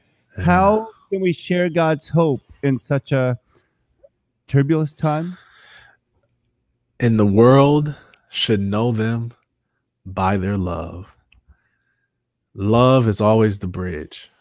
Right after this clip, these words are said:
Speaker 1: Not hate, <laughs> not arguments, not sides, not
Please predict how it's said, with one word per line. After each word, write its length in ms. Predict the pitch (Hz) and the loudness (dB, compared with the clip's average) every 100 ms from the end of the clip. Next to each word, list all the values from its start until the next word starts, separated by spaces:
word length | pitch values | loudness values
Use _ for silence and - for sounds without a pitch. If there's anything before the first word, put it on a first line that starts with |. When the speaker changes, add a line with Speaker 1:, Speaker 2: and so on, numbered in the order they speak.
| _ _ _ _ _ _ - | _ _ _ _ _ _ -4
Speaker 1:
Not 200 | 113 113 | -2 2
hate, 420 | 120 127 131 - _ _ _ _ | 4 4 2 -4 _ _ _ _
<laughs> 440 | _ _ - - | _ _ -10 -6
not 260 | 139 113 143 | -4 -2 -2
arguments, 840 | 113 135 135 135 139 139 - - _ _ _ _ - | 0 2 2 2 2 -2 -8 -20 _ _ _ _ -16
not 280 | 113 131 - | -6 -6 -6
sides, 880 | - 139 135 135 131 127 127 120 _ _ _ _ _ _ - | -4 0 2 2 2 0 -4 -8 _ _ _ _ _ _ -8
not 320 | 135 135 | -6 -4